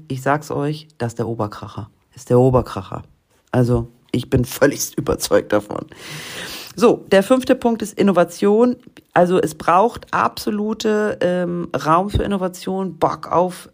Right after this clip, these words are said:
äh, Veränderung, Bock Kreativität zu fördern. Ähm, und sie dürfen, also die Teilnehmer, äh, die an diesem Kurs sind, dürfen auch von dem Trainer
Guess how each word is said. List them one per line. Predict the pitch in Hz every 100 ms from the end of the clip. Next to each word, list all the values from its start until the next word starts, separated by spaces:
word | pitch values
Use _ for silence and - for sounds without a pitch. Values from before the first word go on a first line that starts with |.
| -
äh, | 104
Veränderung, | - - - 190 190 156 175 196 196 190 175 - - -
Bock | 175 180
Kreativität | - 170 165 - 165 160 190 185
zu | - 156
fördern. | - 165 165 170 185 208 214 - - - - -
Ähm, | 180 180 175 180 180 180 -
und | 190 180
sie | 185
dürfen, | 165 202 208 202 196 -
also | 156 156 - - - _ _ _ - - - - 101 - - _ _ _ _ -
die | 135 170 165 156
Teilnehmer, | - 202 262 240 208 208 208 220 233 - - - _
äh, | - 185 180
die | 156 180 -
an | 175 165
diesem | 156 156
Kurs | - 208
sind, | 190 170
dürfen | 185 214 -
auch | - 165 -
von | 175 165
dem | 160 160 156 -
Trainer | - 220 240 233 135 139 175